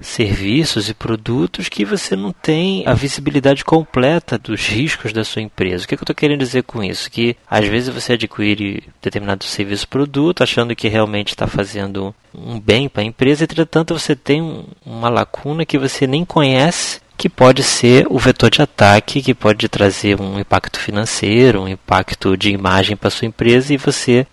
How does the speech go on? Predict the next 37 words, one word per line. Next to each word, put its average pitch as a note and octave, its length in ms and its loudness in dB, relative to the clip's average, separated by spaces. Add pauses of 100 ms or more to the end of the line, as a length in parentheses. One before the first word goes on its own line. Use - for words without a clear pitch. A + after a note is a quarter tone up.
tá A#2 120 4
achando G#2+ 500 2
que A2+ 500 6
essa - 300 2
compra A2+ 500 4
vai A2 300 8
solucionar A2+ 560 2
o A2 60 2
problema. G2 480 4
Então, C3+ 260 6 (180)
é A2 80 -6
o A2 60 -4
que - 100 -12
você C3 120 2
tá B2+ 100 4
comentando, C3+ 420 4
que - 160 -2
o B2+ 140 2
gap B2+ 240 4
analysis A#2+ 560 2
é C3 60 4
um C3+ 100 -4 (140)
passo E3 340 2
anterior, D3 580 2 (180)
até D#3+ 120 2
de - 140 -4
co-, - 120 -4
tomar B2 300 -4
qualquer C3 560 0
decisão A#2+ 560 -2
de A#2 100 -8
compra, F3 540 -2 (160)
pra A#2 100 0
você A#2 220 -6
saber C#3 280 0
exatamente D#3 1200 0
o B2+ 120 -8